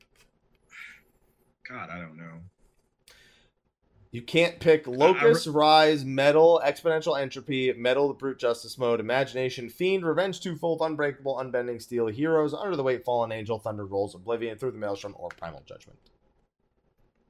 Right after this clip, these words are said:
Speaker 1: There's not much left then, is there?
Speaker 2: There's a few things. I don't see Shinryu on here.
Speaker 1: <laughs> It's like
Speaker 2: I don't see Shinryu, Susanoo, Luxray.
Speaker 1: Wait, wait, wait, wait. Which part of Shinryu? I'm tr-, I'm trying to remember the last part of Shinryu.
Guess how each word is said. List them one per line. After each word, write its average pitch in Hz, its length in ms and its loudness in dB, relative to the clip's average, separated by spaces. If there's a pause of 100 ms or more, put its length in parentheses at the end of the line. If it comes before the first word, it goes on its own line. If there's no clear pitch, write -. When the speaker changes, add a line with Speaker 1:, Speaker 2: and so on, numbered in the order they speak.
(1160)
Speaker 1:
There's 117 160 -12
not 131 160 -4
much 120 220 -10
left 220 240 -4
then, 113 160 -8
is 185 160 -2
there? - 180 -10 (500)
Speaker 2:
There's - 120 -20
a - 40 -20
few 113 120 -8
things. 85 220 -16 (1500)
I 101 60 -4
don't 139 60 -2
see 143 100 -6
Shinryu 151 360 -4 (100)
on - 140 -10
here. 381 160 -2
Speaker 1:
<laughs> - 40 -6
It's - 180 -2
like - 100 -2 (400)
Speaker 2:
I 131 60 4
don't 165 100 4
see 185 80 -2
Shinryu, 170 520 0
Susanoo, 151 680 -2
Luxray. 139 160 0
Speaker 1:
Wait, 240 160 2
wait, 226 200 2
wait, 196 140 0
wait. 208 180 -2
Which 226 220 -4
part 285 180 -2
of 214 60 -4
Shinryu? 185 520 0 (180)
I'm 185 60 -6
tr-, 175 180 -6
I'm 196 100 -2
trying 262 180 -4
to 285 60 -2
remember 170 280 2
the 131 80 -4
last 120 500 -6
part 120 160 -8
of 92 60 -14
Shinryu. 110 480 -10